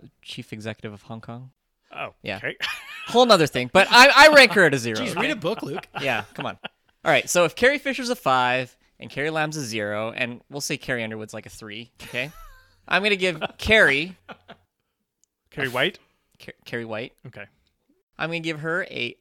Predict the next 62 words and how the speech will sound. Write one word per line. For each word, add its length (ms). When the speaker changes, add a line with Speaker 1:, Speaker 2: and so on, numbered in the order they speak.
Speaker 1:
four. 500
Speaker 2:
Wow. 200
Speaker 3:
Four 80
out 60
of 80
five 320
for 80
Speaker 2:
Four 100
out 40
of 60
Speaker 3:
Carrie. 140
Speaker 2:
five 60
Carries. 380
Speaker 3:
Four 240
out 60
of 60
five 220
Carries. 540
<laughs> 120
Speaker 2:
Where 120
does 140
Jim 240
Carrey 280
fit 180
on 100
your 80
<laughs> 40
scale? 360
Speaker 1:
Jim 260
Carrey, 400
he's 280
like, 180
he's 180
out 120
of 80
there. 140
He's 140
like 160
a 240
integer 500
that 140
you've 100
never 220
even 160
heard 180
of. 180
Speaker 2:
Oh, 300
okay. 300
Speaker 1:
Yeah. 380
Speaker 2:
Um, 260
Speaker 3:
God. 260
Speaker 2:
Okay, 380
well, 380
I 120
guess 280
I 460
get 400
to 80
be 120
the 80
wet 180
blanket 560